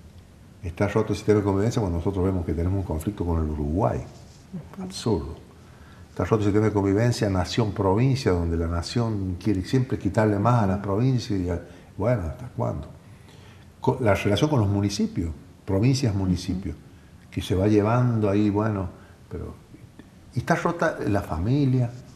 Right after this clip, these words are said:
Speaker 1: está rota la relación de convivencia en la educación, en la escuela, sistema escolar.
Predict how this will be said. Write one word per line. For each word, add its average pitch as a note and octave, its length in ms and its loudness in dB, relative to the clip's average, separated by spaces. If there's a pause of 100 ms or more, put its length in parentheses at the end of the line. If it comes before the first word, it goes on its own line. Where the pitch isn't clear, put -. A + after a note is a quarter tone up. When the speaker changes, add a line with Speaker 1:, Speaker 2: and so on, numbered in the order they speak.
(640)
Speaker 1:
está - 280 -2
rota G2+ 280 0
la F2 120 0
relación F2 320 -2
de E2+ 60 -2
convivencia F2+ 400 -2
en A2 340 4
la F#2+ 80 2
educación, E2 640 -4
en F2 100 -4
la D2+ 60 -6
escuela, C3+ 420 -6 (180)
sistema A2 340 -2
escolar. G2+ 420 -6